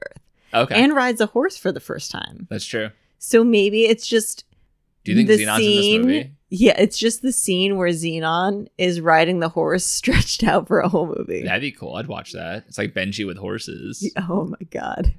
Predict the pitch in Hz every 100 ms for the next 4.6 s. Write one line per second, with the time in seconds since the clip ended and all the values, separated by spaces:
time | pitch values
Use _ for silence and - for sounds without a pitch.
0 | _ _ - _ - 160 107 101 - 101
1 | 92 92 104 104 110 110 113 107 - _
2 | 107 107 110 107 104 104 101 - 131 127
3 | 110 95 - 92 87 110 139 - _ 185
4 | 170 165 160 156 156 160